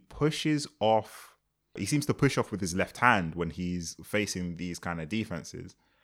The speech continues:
And he got called for, like, two or three offensive fouls. So it, there seems to be some merit in, in doing this, even though it looks, looks really <laughs> weird. The Greek Freak tonight showed us why he was named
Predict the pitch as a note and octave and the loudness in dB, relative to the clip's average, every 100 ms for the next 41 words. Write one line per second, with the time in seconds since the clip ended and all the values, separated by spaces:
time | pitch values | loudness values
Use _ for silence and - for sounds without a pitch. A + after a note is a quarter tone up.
0 | _ D#3 G3 F3 - E3+ G3 G#3 - F#2 | _ 2 4 2 4 6 6 4 0 2
1 | - - A#2+ A2 - G2 G2 - G2+ - | 0 -2 2 2 2 2 0 0 -6 -4
2 | F2+ - G2+ C#3 F#2 D#2+ - F2 F2 E2+ | -4 2 4 4 0 -2 -2 0 0 -2
3 | - _ _ _ - - F#2+ F#2+ B2 C#3+ | -10 _ _ _ -6 -2 -2 2 2 2
4 | A#2+ E2+ D#2+ - A2 C#3+ G2+ E2+ E2+ E2+ | 2 0 0 2 4 4 4 4 2 -4
5 | - F2 D#2+ E2 D2+ D2 A2 G#2 G2+ F#2 | -2 -2 0 -2 -2 -4 -4 -2 0 2
6 | G2 F#2+ - G2 A2 - - _ _ - | 2 0 -2 -2 -2 -4 -10 _ _ -10
7 | F2+ A2+ - E2+ F#2 A2+ G2+ F2 F2 F#2 | -6 -6 -6 -4 2 2 2 0 0 0
8 | A2 D#2+ E2 - _ _ _ _ _ _ | 0 0 -6 -16 _ _ _ _ _ _
9 | _ G#2+ G#2+ E3 - _ - D3 E3+ - | _ 2 6 4 4 _ 0 4 4 2
10 | - - B2 D3+ - - B2 C3 C#3 A#2+ | -6 2 6 6 6 2 8 10 12 10
11 | B2 - G#2+ A#2 A#2 G#2 G2+ G#2 A2 A2 | 10 8 10 10 8 4 4 4 4 4
12 | A2 A2 G#2+ | 4 4 2